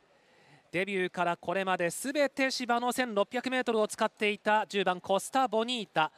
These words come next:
初めての一ハロン延長、千八百メートルで三勝クラスを突破、オープン入り。鞍上は松山公平騎手です。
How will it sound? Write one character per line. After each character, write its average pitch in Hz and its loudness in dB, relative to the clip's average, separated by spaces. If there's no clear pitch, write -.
初 190 0
め 269 -2
て - -4
の 175 -2
一 254 -4
ハ 262 2
ロ 233 2
ン 180 -2
延 185 -2
長、 170 2
千 277 0
八 226 4
百 285 -4
メ 294 0
ー 277 -4
ト 247 -2
ル 220 0
で 180 2
三 226 -4
勝 294 0
ク 285 -4
ラ 262 0
ス 247 -2
を 233 2
突 233 2
破、 240 0
オ 190 2
ー 240 0
プ 226 -6
ン 214 -8
入 190 -4
り。 175 -6
鞍 156 -2
上 147 0
は 143 2
松 143 -4
山 277 0
公 240 2
平 226 -2
騎 - -8
手 196 -4
で 160 2
す。 - -14